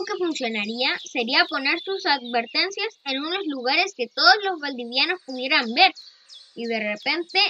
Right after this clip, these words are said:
Natu dijo, "¿Por qué no ponemos anuncios en la televisión?". Los tres se miraron y dijeron al unísono, "Hagamos un comercial de televisión".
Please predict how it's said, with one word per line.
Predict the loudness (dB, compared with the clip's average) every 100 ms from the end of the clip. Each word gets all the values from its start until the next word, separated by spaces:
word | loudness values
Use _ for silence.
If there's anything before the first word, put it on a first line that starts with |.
| -2
Natu | 2 2 2 -2
dijo, | -2 -4 -8 -12 -14 -14 _ -20 -20 -20 _ -20 -20 -4
"¿Por | -4 -4
qué | 2 4
no | 4 4
ponemos | 2 2 -2 -2
anuncios | -2 -2 -4 -6 -6 -6
en | -4
la | -4 -2
televisión?". | -2 -2 -4 -6 -8 -8 -10 -16 _ _ _ _ _ -20 -20 -20 -20 -20 _ -20 -20 -20 -20 -20 -20 -20 -20 -20 _ _ -20 _ -18 -18 _ -20 -16
Los | -10 -8
tres | 0 0
se | 2
miraron | -2 2 4 4 2 -2
y | -8
dijeron | -8 -2 0 4
al | 4 4
unísono, | 0 -2 -2 -8 -8 -4
"Hagamos | -2 4 4 4 -2
un | -2
comercial | 0 -2 4 4 4
de | 2
televisión". | 2 2 -2 0 2 4